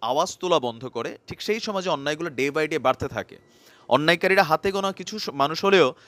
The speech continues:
আপনি দেখবেন সমাজে তাদের প্রভাব প্রতিপত্তি এমন একটা লেভেলে যায়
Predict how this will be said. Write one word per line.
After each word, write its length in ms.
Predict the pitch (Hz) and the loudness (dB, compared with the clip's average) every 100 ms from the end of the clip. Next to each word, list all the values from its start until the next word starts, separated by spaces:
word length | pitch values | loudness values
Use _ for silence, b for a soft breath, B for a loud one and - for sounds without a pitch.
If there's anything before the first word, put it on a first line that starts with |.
| b b | b b
আপনি 180 | - 165 | -4 -2
দেখবেন 220 | 170 175 | -6 -6
সমাজে 360 | - 147 165 175 | -4 -2 -2 0
তাদের 280 | 160 165 | 0 0
প্রভাব 400 | - 147 151 175 165 | -2 -4 4 4 4
প্রতিপত্তি 480 | 156 151 151 - 113 | -4 -6 -10 -10 -4
এমন 260 | 127 151 202 | -2 -2 -4
একটা 220 | 202 170 | -4 0
লেভেলে 280 | 127 139 139 | 0 0 0
যায় 320 | 113 101 | 0 0